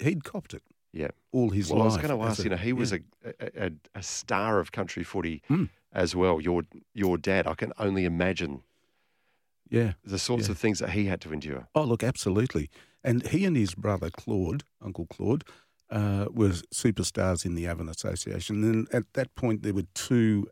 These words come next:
Speaker 1: Avon associations. There was the, uh, Cunderdin East Avon for the towns east of, uh, east of the Avon, um, and there was the Avon Valley,
Speaker 2: Mm.
Speaker 1: uh, the towns that ran along the, uh,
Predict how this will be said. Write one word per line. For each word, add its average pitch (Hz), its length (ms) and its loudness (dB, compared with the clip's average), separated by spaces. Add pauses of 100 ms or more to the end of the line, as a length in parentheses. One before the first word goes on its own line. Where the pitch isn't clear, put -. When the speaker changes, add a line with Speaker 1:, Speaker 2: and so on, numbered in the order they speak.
Speaker 1:
Avon 92 260 -4
associations. 87 960 -6
There 92 160 -2
was 87 220 -6
the, 87 340 -4 (360)
uh, 87 240 -6
Cunderdin 101 480 0
East 113 220 0
Avon 131 340 -2 (340)
for 85 340 -4
the 85 100 -8
towns 87 600 -6
east - 340 -8
of, 78 300 -12
uh, 82 260 -8 (280)
east 98 240 -4
of 82 120 -8
the 85 160 -2
Avon, 104 280 -2 (460)
um, 98 420 0
and 95 180 0
there 90 100 0
was 87 200 -2
the 95 160 -2
Avon 85 280 -6
Valley, 110 340 -4 (220)
Speaker 2:
Mm. 80 240 -6 (200)
Speaker 1:
uh, 90 340 -8 (160)
the 87 100 -10
towns 85 400 -10
that - 120 -14
ran 85 200 -4
along 82 400 -8
the, 82 340 -6
uh, 87 200 -4